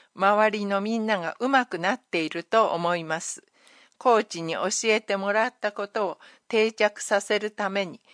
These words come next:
狭山中学校の練習でも自主練習できる時間を作りたいです。みんなが楽しく、喧嘩しないように引っ張っていけたらいいなと思います。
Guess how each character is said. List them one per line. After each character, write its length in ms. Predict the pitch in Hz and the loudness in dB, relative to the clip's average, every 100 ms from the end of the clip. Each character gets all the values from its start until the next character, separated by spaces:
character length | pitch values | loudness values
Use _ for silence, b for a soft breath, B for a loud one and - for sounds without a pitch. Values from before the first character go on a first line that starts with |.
| b b | b b
狭 220 | - 202 | 0 4
山 260 | 226 214 220 | 4 4 0
中 320 | - 233 226 | -2 -2 2
学 280 | 226 254 - | 4 4 0
校 220 | 170 160 | -2 0
の 220 | 170 175 | 0 0
練 240 | 175 233 226 | 0 0 -2
習 320 | - 196 185 | -2 -2 0
で 160 | 196 | 0
も 100 | 165 - B B _ | -2 -8 B B _
自 80 | 190 | -6
主 240 | 214 233 220 | -4 -4 2
練 240 | 247 233 | 2 2
習 300 | - 175 160 | 0 -2 0
で 160 | 175 180 | -2 -2
き 180 | 220 | -2
る 140 | 196 160 | -2 -2
時 100 | 170 | -6
間 320 | - 196 190 | 0 2 2
を 100 | 247 - | 0 0
作 260 | - 202 | -6 -6
り 140 | 208 208 | -6 0
た 220 | 208 175 | 2 2
い 100 | 135 | 2
で 140 | 131 | -4
す。 320 | - - - - b b b b b b _ - | -6 -12 -14 -18 b b b b b b _ -8
み 160 | 190 | -4
ん 140 | 208 208 | -2 0
な 100 | 196 | 0
が 160 | 170 | 0
楽 300 | - 180 202 | -2 -2 -2
し 140 | - - | -2 -8
く、 240 | - - b b _ | -10 -14 b b _
喧 220 | 214 208 | -4 -4
嘩 180 | 208 208 | 0 -2
し 200 | - 214 | -2 -4
な 180 | 233 233 | 0 0
い 100 | 233 | 0
よ 140 | 240 | 0
う 40 | 180 | -2
に 180 | 147 b b | -6 b b
引 120 | - - | -14 -14
っ 20 | _ | _
張 120 | 220 | 2
っ 100 | 240 | 2
て 260 | _ 175 170 | _ -2 -2
い 100 | 170 | -2
け 180 | 220 | -4
た 180 | 220 208 | 0 0
ら 140 | 165 143 | 2 -2
い 220 | 220 196 | -4 -6
い 40 | |
な 180 | 165 196 | -4 -4
と 220 | - 127 - | -2 -4 -2
思 260 | 147 151 | -2 -2
い 140 | 147 143 | -6 -8
ま 160 | 143 | -10
す。 240 | - - | -8 -8